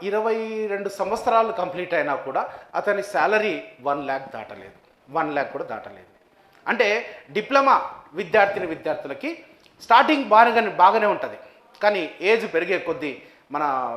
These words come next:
మ్యారేజ్ అయిపోయిన తర్వాత కానీ, మన మెయింటెనెన్స్ కానీ, పిల్లల చదువులకు కానీ, ఈ డిప్లొమా ద్వారా వెళ్ళే జాబ్లకి మాత్రం కొద్ది ఇబ్బంది పడాల్సి వస్తది.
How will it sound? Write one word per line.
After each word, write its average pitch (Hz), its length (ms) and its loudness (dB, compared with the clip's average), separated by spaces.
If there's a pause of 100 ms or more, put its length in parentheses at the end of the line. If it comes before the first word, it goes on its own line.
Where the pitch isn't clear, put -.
మ్యారేజ్ 151 380 2
అయిపోయిన 143 320 -4
తర్వాత 123 360 -6
కానీ, 117 280 -10
మన 117 180 -14
మెయింటెనెన్స్ 127 560 -14
కానీ, 113 200 -14
పిల్లల 127 440 -14
చదువులకు 127 320 -8
కానీ, 113 260 -14 (340)
ఈ 147 140 -12
డిప్లొమా 196 420 -6
ద్వారా 160 300 -4
వెళ్ళే 139 580 -10
జాబ్లకి 123 480 -10
మాత్రం 110 440 -14 (560)
కొద్ది 120 160 -12
ఇబ్బంది 117 260 -12
పడాల్సి 98 340 -14
వస్తది. - 380 -20